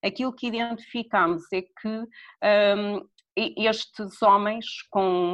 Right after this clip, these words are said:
uma seroprevalência mais elevada eram, ah, e pessoas com ensino secundário,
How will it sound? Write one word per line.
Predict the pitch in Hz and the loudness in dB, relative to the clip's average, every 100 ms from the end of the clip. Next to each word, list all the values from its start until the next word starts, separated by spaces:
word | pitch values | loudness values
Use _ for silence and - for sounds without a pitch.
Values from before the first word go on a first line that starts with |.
| 170 - 175 170 165 160 | -2 -4 -2 0 -2 -2
uma | 165 | -4
seroprevalência | - 175 180 185 170 180 165 - - | -4 -2 -2 -4 -4 -4 -4 -6 -4
mais | 165 160 170 - | 0 0 -2 -4
elevada | 170 175 - 165 170 185 - - - | -6 -4 0 0 0 -6 -14 -20 -8
eram, | 190 190 190 190 185 - | -2 2 2 2 -2 -2
ah, | 180 185 - - | 0 0 -4 -4
e | 180 160 | -6 -6
pessoas | - - 214 196 196 190 - | -14 -8 0 2 2 0 -6
com | - 190 190 | -2 0 2
ensino | 196 185 - 190 | 0 -4 -4 -4
secundário, | 190 - - 196 190 185 175 175 | -4 -12 -6 -2 2 2 2 0